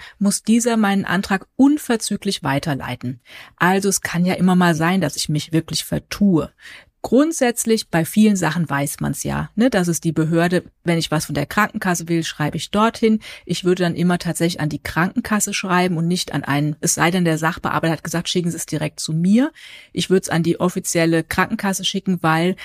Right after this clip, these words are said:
es doch sehr viele Sachgebiete dort gibt und das entsprechend dann zugeordnet wird. Wenn der Sachbearbeiter gesagt hat, schicken Sie es mir direkt, dann natürlich auch dahin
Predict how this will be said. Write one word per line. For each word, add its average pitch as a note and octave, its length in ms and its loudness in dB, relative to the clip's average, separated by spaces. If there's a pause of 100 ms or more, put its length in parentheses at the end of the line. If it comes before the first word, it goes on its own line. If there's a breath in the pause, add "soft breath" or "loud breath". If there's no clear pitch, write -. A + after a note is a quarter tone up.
(100)
es - 180 -2
doch E3+ 160 0
sehr E3 220 0
viele F3 240 0
Sachgebiete E3+ 760 -2
dort D3 260 -4
gibt - 220 -2
und D#3 80 -2
das D#3 180 -2
entsprechend D#3 540 -4
dann C#3+ 140 -4
zugeordnet - 640 -4
wird. A2+ 240 -6 (540 loud breath)
Wenn F3+ 140 4
der F#3 140 4
Sachbearbeiter E3+ 640 0
gesagt F#3 320 -2
hat, G3 120 -4
schicken E3+ 200 -2
Sie E3+ 80 -4
es D#3+ 100 -6
mir E3 140 2
direkt, E3+ 440 -4
dann D#3 140 0
natürlich D#3 540 -4
auch C3+ 160 -6
dahin A3 580 2